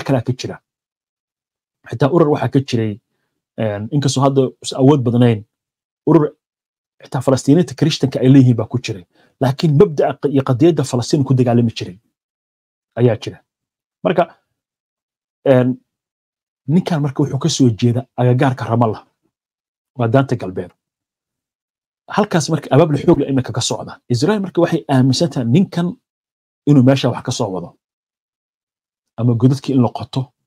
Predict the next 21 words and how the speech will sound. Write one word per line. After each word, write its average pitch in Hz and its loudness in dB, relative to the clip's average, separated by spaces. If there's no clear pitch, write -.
een, 104 -6
in 131 0
iska - -2
caabin 113 -2
meesha 123 0
ka 127 -4
soo 123 0
baxdo. 110 -2
Haddii 185 2
la 143 4
samayn 160 2
lahaa 135 2
arrintaas 160 -2
lagu 135 2
guulaysan 139 4
lahaana, 139 2
ninkana 139 0
waa 127 4
ninkii 160 4
samayn 120 -2
lahaa. 90 -10